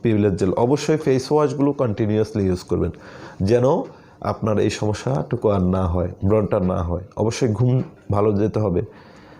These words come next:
বালিশের উপরে অবশ্যই গামছা অথবা তোয়ালে দিয়ে ঘুমাতে হবে,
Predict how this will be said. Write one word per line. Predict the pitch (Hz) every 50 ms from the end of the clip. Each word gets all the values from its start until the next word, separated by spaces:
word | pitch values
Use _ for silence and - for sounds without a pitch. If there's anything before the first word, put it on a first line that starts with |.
| - - -
বালিশের | 110 110 113 110 - 139 123 - - - -
উপরে | 110 - 123 113 107 104 98 - -
অবশ্যই | 104 101 104 107 - - 117 104
গামছা | 92 101 101 92 92 - 117 104
অথবা | 98 - 110 107 104
তোয়ালে | - 104 104 101 95 95
দিয়ে | 87 95 90 90
ঘুমাতে | 92 104 95 98 98 98 98
হবে, | 98 90 85 87